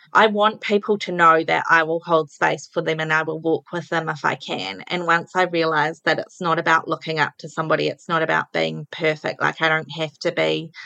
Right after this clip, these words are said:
perfect. Um, I don't have to do everything right. Once I realized that, it kind of helped a bit more. Now I know that what I can do when a mother messages me and say, says,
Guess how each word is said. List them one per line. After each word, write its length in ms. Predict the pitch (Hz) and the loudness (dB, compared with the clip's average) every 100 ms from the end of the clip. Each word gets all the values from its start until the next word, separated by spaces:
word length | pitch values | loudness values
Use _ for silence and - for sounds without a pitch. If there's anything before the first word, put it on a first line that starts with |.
| - - - | -20 -18 2
perfect. 720 | 180 165 - 104 - - - - | 4 4 0 -4 -4 -16 -16 -2
Um, 560 | 165 160 160 170 180 - - - - _ | 0 0 -4 -8 -8 -10 -18 -20 -20 _
I 100 | 165 | 2
don't 200 | 165 156 | 2 -4
have 180 | 170 156 | -8 -8
to 100 | - | -8
do 200 | 170 160 | 0 2
everything 500 | 160 151 156 165 165 | 2 -4 -4 -6 0
right. 340 | 165 165 90 - _ _ _ | 4 4 2 -8 _ _ _
Once 340 | - 170 170 - | 2 2 2 -2
I 100 | 175 | -2
realized 600 | 160 160 156 156 160 - | 0 0 0 -2 -4 -2
that, 280 | 165 151 - | 0 0 -2
it 140 | - - | -4 -4
kind 380 | - 170 160 160 | -4 -2 -2 -2
of 100 | 160 - | -4 -4
helped 400 | - 165 - 175 | 0 0 0 -4
a 80 | |
bit 180 | 170 165 - | -2 -2 -4
more. 240 | 165 160 | -4 -4
Now 280 | 160 156 156 | -2 0 0
I 160 | 160 | 0
know 320 | 165 160 156 156 | 0 0 0 0
that 200 | 156 151 - _ _ - | -2 -4 -8 _ _ -8
what 240 | 170 165 | 0 2
I 120 | 156 | 2
can 380 | 151 - 160 156 | -2 -6 -4 -4
do 220 | 156 156 | -2 -2
when 200 | 156 160 | -2 -4
a 60 | 160 | -2
mother 320 | 156 147 160 165 | -2 -2 -4 -4
messages 600 | 160 - 170 170 160 - | -10 -8 -8 -6 -6 -4
me 180 | 160 156 | -4 -4
and 140 | 160 | -8
say, 340 | - 165 160 - - - _ | -8 -6 -6 -8 -20 -20 _
says, 480 | - 165 151 143 | -4 -2 -2 -8